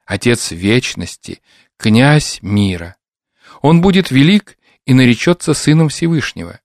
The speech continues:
и даст ему Господь Бог престол Давида, отца его, и будет царствовать над домом Иакова вовеки, и царству его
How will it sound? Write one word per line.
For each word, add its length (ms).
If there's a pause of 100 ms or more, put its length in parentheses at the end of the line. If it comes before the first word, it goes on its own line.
и 120
даст 320
ему 220
Господь 460
Бог 340
престол 440
Давида, 540 (220)
отца 380
его, 340 (400)
и 140
будет 480
царствовать 600
над 200
домом 340
Иакова 560 (160)
вовеки, 800 (420)
и 140
царству 500
его 400